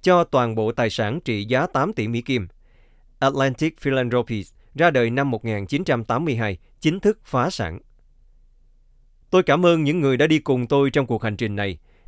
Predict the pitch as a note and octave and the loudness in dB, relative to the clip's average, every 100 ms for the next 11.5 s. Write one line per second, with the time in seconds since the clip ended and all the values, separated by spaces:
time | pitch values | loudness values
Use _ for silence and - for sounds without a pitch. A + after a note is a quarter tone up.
0 | - C3 C#3 E3 E3+ F#3+ D#3+ G3 G#3+ E3+ | -10 -2 0 2 2 2 4 4 2 0
1 | D#3+ C3+ A2+ - B2 D3 D#3 C#3+ E3+ C3+ | 0 0 -2 0 0 2 0 2 2 0
2 | A2 G#2 A2 G#2 G2+ G2+ _ - D3+ D3 | -2 -4 -4 -4 -4 -8 _ -2 2 2
3 | C#3 D3 C3+ C#3 A#2 A2 - A#2+ D3+ - | 2 0 0 -2 -2 -2 -4 -4 -4 -10
4 | _ _ - B2+ D#3+ F#2 D2 _ _ _ | _ _ -2 0 0 -4 -8 _ _ _
5 | - B2 D#3+ A2+ A2+ C#3 E3 B2 - _ | -2 0 0 -2 -2 0 0 0 -4 _
6 | _ - A2+ A2+ A#2+ C3 - C#3 A2 G2+ | _ -2 0 0 -2 -2 0 0 0 -4
7 | - _ _ _ _ _ _ _ - D3+ | -8 _ _ _ _ _ _ _ -2 0
8 | C#3+ B2+ - A2 A#2+ D3 G3 E3+ A#2 F#2 | 2 -2 -2 -2 0 -2 0 -2 -2 -4
9 | F#2+ - A2 A2 A#2 C#3 A#2+ G2 - - | -6 -12 -4 -2 -2 -4 -6 -8 -14 -20
10 | _ _ _ _ _ _ _ _ _ - | _ _ _ _ _ _ _ _ _ 0
11 | F#3+ - D3 C#3 C3 | 0 2 2 2 -2